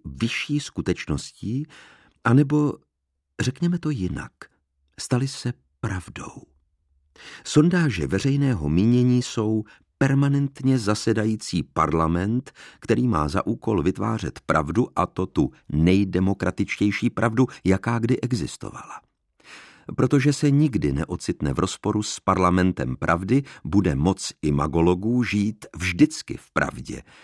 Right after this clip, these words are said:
A i když vím, že všechno, co je lidské, je pomíjivé, neumím si představit, co by mohlo zlomit tuto moc.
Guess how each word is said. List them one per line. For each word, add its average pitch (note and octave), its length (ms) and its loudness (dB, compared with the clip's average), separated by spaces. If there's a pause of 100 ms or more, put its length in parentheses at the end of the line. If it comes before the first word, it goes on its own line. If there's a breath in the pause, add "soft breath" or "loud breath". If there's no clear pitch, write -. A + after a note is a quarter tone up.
(320 loud breath)
A F2 100 2
i F2 80 2
když F#2 320 0
vím, G#2+ 300 4
že F2+ 160 0
všechno, - 380 -4
co - 180 -6
je C#2 160 -2
lidské, D2 460 -4
je B1 220 -6
pomíjivé, B1 840 -2 (580 soft breath)
neumím C3 540 2
si - 180 -4
představit, A2 680 -4 (300 soft breath)
co - 200 0
by F2 140 2
mohlo F2+ 340 0
zlomit D#2 680 -2 (280)
tuto D2 320 -2
moc. - 420 -12